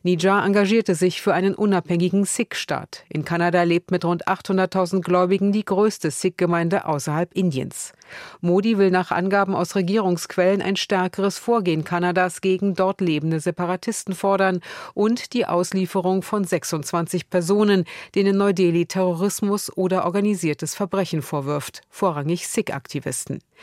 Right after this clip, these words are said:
Dialog trotz Streit, das wäre in diesen Zeiten ein starkes Zeichen. So formuliert Modi denn auch auf X, Kanada und Indien werden mit erneuerter Kraft zusammenarbeiten. Ich freue mich auf unser Treffen beim Gipfel.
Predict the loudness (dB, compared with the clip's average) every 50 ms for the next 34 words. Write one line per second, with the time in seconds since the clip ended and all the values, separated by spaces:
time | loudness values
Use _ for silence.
0 | -20 -18 -18 -18 -18 -20 -16 _ -4 0 2 2 4 4 4 2 2 0 -4 -8
1 | -4 -2 -2 -2 -2 -4 -4 -2 -2 0 0 2 0 0 -2 -2 -2 -2 -2 0
2 | 0 0 2 2 2 2 2 2 0 0 0 0 -2 -2 -2 -2 -2 -2 -2 -2
3 | -2 -2 -2 -2 -2 -2 -2 -2 0 -2 -2 -4 -4 -4 -4 -4 -2 -2 -2 -2
4 | -2 -4 -4 -4 -6 -8 -8 -8 -6 -4 -4 -2 -2 0 0 0 0 0 0 0
5 | 0 0 0 0 0 0 0 0 0 -2 -2 -2 -2 -4 -4 -2 -2 -2 -2 -2
6 | -4 -6 -6 -8 _ _ _ _ -4 -2 -2 0 0 0 0 0 0 0 -2 -2
7 | 0 0 0 0 0 0 0 0 0 0 0 0 -2 -2 -2 -2 -2 0 0 0
8 | 0 -2 -2 -2 -4 -6 -6 -6 -6 -6 -6 -8 -8 -6 -4 -2 0 0 0 0
9 | 0 0 0 0 0 0 0 -2 -2 -2 -2 -2 -4 -8 -10 -8 -4 -2 0 0
10 | 0 0 0 -2 -4 -4 -6 -8 -8 -8 -6 -6 -4 -4 -4 -4 -4 -4 -4 -4
11 | -4 -4 -4 -2 -2 -2 -2 -2 -2 -2 -4 -4 -4 -6 -8 -8 -8 -10